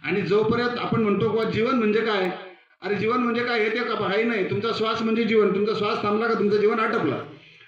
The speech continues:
पण श्वास हा काय प्रकार हेच आपल्याला कळलेला नाही आणि तो समजून घ्यायचा असेल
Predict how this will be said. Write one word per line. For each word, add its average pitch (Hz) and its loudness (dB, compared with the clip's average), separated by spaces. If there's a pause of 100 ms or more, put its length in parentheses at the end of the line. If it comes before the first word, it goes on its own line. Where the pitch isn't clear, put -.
(140)
पण 131 -2
श्वास 233 0
हा 247 2
काय 247 4
प्रकार 233 0
हेच 240 2
आपल्याला 220 0
कळलेला 185 2
नाही 131 -2 (320)
आणि 165 -2
तो 240 0
समजून 220 2
घ्यायचा 190 2
असेल 185 0